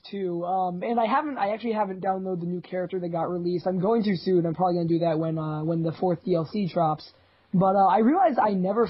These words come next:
finished my, uh, my True Vault Hunter mode playthrough with my, uh, assassin, which is my first character. So I went back and did that, went all the way from, uh, from Bloodwing,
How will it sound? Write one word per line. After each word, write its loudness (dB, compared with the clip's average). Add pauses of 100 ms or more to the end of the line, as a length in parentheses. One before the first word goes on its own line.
finished -2
my, 2
uh, 0
my 0 (200)
True 2
Vault 4
Hunter 0
mode 0
playthrough 0
with 0
my, 2
uh, 2
assassin, -2 (380)
which -2
is -2
my 0
first -2
character. 2
So 0
I 4
went 2
back 2
and -2
did 0
that, 2
went 0
all 2
the 0
way -2
from, -6
uh, 2
from -4
Bloodwing, -2